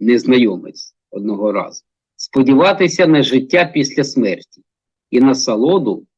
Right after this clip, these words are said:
повнотою свідомості. Якщо ми не збудуємо для цього міцний і надійний фундамент духовності до нашої смерті». Ні, не смійтеся, друже мій,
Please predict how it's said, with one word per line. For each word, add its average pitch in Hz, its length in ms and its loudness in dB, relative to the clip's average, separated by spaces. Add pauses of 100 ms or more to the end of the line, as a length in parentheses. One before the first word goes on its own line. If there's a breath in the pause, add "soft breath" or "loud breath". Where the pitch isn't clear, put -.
(100)
повнотою 120 600 0
свідомості. - 800 -6 (760 soft breath)
Якщо 160 400 2
ми 202 140 4
не 190 160 6
збудуємо 156 760 2
для 120 240 0
цього 147 400 2
міцний 131 800 0 (160)
і 135 100 2
надійний 131 680 2
фундамент 120 760 -2
духовності 165 920 -2 (200)
до 123 200 2
нашої 123 500 2
смерті». - 560 -8 (1200)
Ні, 185 480 2 (500)
не 233 200 2
смійтеся, 220 720 0
друже 110 380 0
мій, 95 280 -6